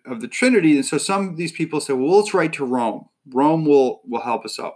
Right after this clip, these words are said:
And Rome is more than happy to exert their influence. And, uh, Dionysius of Rome writes to try to understand their confusion about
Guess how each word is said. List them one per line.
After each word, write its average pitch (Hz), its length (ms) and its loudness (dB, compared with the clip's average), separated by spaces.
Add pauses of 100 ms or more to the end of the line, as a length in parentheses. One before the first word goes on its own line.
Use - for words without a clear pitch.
And 123 340 -4
Rome 175 500 2
is 135 160 -2
more 175 380 0
than 156 160 -4
happy 139 420 -2
to - 140 -6
exert 113 280 -4
their 110 320 0
influence. - 580 -6 (1800)
And, 131 420 2 (260)
uh, 139 180 -4
Dionysius 139 600 2
of 131 80 0
Rome 120 380 -2
writes 123 640 -2
to 123 160 -4
try 127 260 -2
to 110 140 0
understand 117 460 -4
their 107 60 -2
confusion 110 440 -6
about 104 300 -2